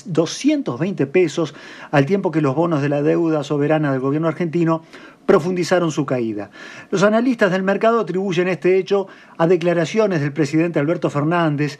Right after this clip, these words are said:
quien el mismo día en que recibió al nuevo embajador estadounidense pronunció un discurso en el que criticó las exigencias del F M I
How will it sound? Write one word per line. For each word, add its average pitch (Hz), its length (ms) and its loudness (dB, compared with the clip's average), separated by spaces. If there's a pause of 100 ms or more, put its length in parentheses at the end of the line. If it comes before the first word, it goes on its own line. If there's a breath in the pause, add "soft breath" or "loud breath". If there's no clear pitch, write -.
(440 loud breath)
quien 220 160 4
el 226 80 2
mismo 226 320 0
día 233 160 0
en 202 80 -4
que 180 80 0
recibió 180 480 2
al 165 140 0
nuevo 208 260 2
embajador 165 460 0
estadounidense 170 840 0 (340 loud breath)
pronunció 226 420 0
un 247 40 0
discurso 202 440 -2
en 196 80 0
el 202 160 -2
que 185 180 -2
criticó 233 640 0
las 214 200 -2
exigencias 185 580 0
del 160 140 0
F 185 140 -2
M 175 160 0
I 170 240 -2